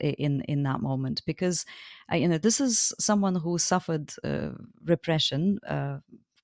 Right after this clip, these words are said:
by the Soviet authorities. He was in the Gulag. He came out of the Gulag, and he decided to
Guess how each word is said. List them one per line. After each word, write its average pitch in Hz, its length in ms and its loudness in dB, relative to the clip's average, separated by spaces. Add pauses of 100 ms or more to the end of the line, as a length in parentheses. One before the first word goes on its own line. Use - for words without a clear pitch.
(360)
by 156 240 4
the 147 220 -2
Soviet 139 380 0
authorities. 147 640 -2
He 139 100 -2
was 131 160 -2
in 165 80 4
the 165 80 4
Gulag. 147 420 0
He 147 120 -4
came 147 180 -4
out 196 220 2
of 147 80 -12
the 143 80 -10
Gulag, 143 400 -4
and 143 120 -2
he 147 120 -4
decided 156 500 0 (120)
to 151 220 -2